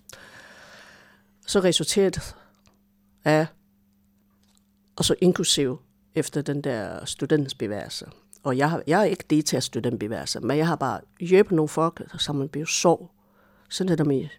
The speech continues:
sygehus. Og så ender mine elever, eller mine venner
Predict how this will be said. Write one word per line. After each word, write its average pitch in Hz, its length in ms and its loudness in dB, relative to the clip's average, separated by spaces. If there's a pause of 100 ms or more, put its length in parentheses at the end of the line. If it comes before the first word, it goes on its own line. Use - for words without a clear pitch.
sygehus. 156 640 -2 (1000)
Og 170 120 -4
så 185 140 0
ender 202 180 6
mine 151 240 2
elever, 156 520 0 (280)
eller 131 160 0
mine 127 240 -2
venner 151 480 4